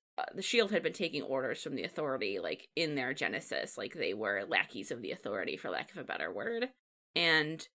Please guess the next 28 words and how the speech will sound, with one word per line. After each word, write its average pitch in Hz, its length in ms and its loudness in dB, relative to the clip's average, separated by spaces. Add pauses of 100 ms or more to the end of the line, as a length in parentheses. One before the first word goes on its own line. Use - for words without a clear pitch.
(1160)
Hunter 170 420 4
basically 160 500 0
had 185 140 -2
called, 147 260 -2
like, 92 140 -2
he - 160 -4
had 165 160 -6
created 131 380 0
the 156 60 -2
Shield, 147 360 0
which 226 320 2 (500)
isn't 202 340 6
true, 123 560 4 (300)
but 151 400 6 (460)
that, 208 280 6
that 160 120 8
was 165 140 4
his 170 400 2
thing 135 360 2
that - 120 -6
he, 139 400 0 (320)
he 160 220 -6
started 151 420 2
to - 100 -10
say. 139 440 6
And 107 100 2
as 151 300 2
the 151 460 2